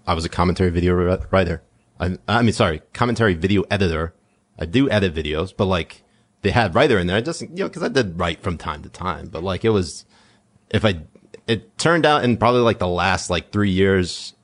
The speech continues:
of me being at the Examiner is that if I wrote anything, it would al-, already be a video.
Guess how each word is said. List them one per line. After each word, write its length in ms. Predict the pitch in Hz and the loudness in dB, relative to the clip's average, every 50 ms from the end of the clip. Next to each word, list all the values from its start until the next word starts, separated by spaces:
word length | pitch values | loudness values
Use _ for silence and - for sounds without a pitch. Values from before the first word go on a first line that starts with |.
| _ _ - | _ _ -4
of 180 | 87 87 80 | -4 -2 -2
me 160 | 90 92 87 | -2 -2 -2
being 340 | 78 73 90 92 95 92 87 | -2 -2 0 0 0 0 0
at 120 | 85 80 - | -2 -4 -4
the 100 | 92 87 | -6 -6
Examiner 520 | 87 82 92 90 87 87 87 85 80 - - - - _ _ _ _ - | -4 -2 -2 -2 0 0 -2 -2 -4 -6 -10 -18 -20 _ _ _ _ -8
is 120 | 87 80 | -4 0
that 200 | 95 92 95 - | 0 0 0 0
if 140 | 87 - - | -2 0 2
I 80 | 107 | 2
wrote 260 | 101 101 110 104 90 87 | 4 4 2 2 2 0
anything, 500 | 90 98 110 107 - 131 135 139 135 - | 0 0 0 2 2 2 2 2 0 0
it 100 | 87 92 | 0 2
would 120 | 90 87 | 2 2
al-, 300 | 85 82 82 85 90 - - - _ _ - | 2 2 0 0 -2 -4 -10 -20 _ _ 0
already 360 | 98 98 104 98 95 85 87 | 2 2 4 4 2 2 0
be 120 | 78 82 80 | -2 -2 -4
a 60 | 71 | -4
video. 460 | 71 87 80 73 69 58 53 53 - | -4 -4 -6 -6 -8 -12 -14 -16 -18